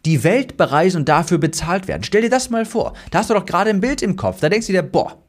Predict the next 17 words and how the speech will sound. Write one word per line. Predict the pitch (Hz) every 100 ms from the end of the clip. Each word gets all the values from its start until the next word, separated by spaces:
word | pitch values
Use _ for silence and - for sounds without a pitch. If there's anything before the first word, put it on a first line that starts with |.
| _
das | 170 185 -
wär | 143 165
schon | - 185 170
genial. | 160 135 101 110
Die | 139 139
Welt | 185 196
bereisen, | - - 214 127
die |
schönsten | 139 202 226 - 165
Orte | 180 190 175
der | 170
Welt | 208
erkunden. | - 120 - 131 110 90 - _ _ _ _ _ _ _ _
Und | - 123 147
dafür | 220 - 131
bezahlt | 110 - 107 139 185
werden? | - -